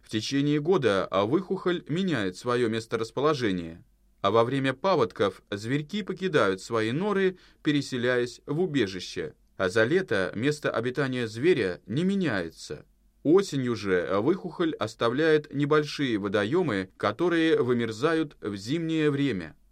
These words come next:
В поисках подходящего водоема выхухоль преодолевает расстояние от нескольких сот метров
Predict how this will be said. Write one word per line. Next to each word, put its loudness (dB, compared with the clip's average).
В -20
поисках 6
подходящего 2
водоема 2
выхухоль 0
преодолевает 2
расстояние -2
от -4
нескольких -4
сот -2
метров 0